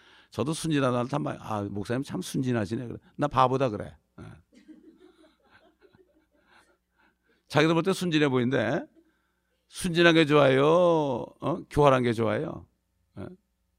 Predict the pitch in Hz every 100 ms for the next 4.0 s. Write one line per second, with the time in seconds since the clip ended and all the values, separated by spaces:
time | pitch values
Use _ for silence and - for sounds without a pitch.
0 | _ _ _ _ 127 156 185 175 175 170
1 | 165 160 190 - 165 147 120 110 110 -
2 | _ _ _ _ _ _ _ _ _ 156
3 | 185 214 214 214 214 - 214 214 202 214